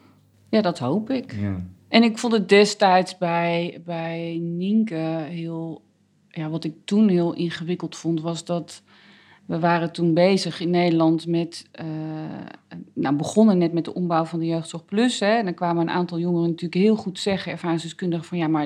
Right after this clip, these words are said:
Speaker 1: dit is gewoon niet goed geweest." En het was oorverdovend stil. Ik denk:
Speaker 2: Ja.
Speaker 1: "Dat kan niet. Je kan niet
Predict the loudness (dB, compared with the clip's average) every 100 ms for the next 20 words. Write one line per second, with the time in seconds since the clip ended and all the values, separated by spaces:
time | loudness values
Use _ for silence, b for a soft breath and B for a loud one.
0 | -2 -4 -4 -2 0 0 -4 -4 -4 -2
1 | -4 -8 B B B B -4 -2 -2 -2
2 | -6 -2 -4 -4 -6 -4 -4 -4 -6 -4
3 | -2 -2 -4 -2 -2 0 -4 -8 _ 0
4 | 4 4 4 -2 -10 -20 -6 -6 -6 -2
5 | 2 4 4